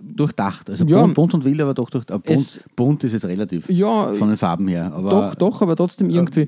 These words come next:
Speaker 1: ja, un-, unruhig. War halt sehr, sehr lebendig, aber sehr schön.
Speaker 2: Grau als Hauptfarbe quasi.
Speaker 1: Mhm, mhm.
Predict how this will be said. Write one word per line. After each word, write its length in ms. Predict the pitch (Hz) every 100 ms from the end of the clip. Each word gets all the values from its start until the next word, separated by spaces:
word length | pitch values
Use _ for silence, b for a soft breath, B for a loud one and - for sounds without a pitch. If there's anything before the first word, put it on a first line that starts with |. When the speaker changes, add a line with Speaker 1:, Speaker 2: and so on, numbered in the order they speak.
| 156
Speaker 1:
ja, 120 | 139 120 107
un-, 200 | - 143
unruhig. 720 | - - 143 123 143 110 98 90
War 140 | 98 104
halt 140 | 143
sehr, 260 | - 127 135 - 110
sehr 220 | 135 127
lebendig, 540 | 127 107 104 135 185 B B 143 B B B
aber 280 | - 117 127
sehr 300 | - 113 131
schön. 260 | 170 98 - 160
Speaker 2:
Grau 380 | 135 120 196
als 260 | - 160 -
Hauptfarbe 800 | 117 - - - - 123 139 202
quasi. 320 | 165 143 247
Speaker 1:
Mhm, 120 | 185 -
mhm. 260 | 110 147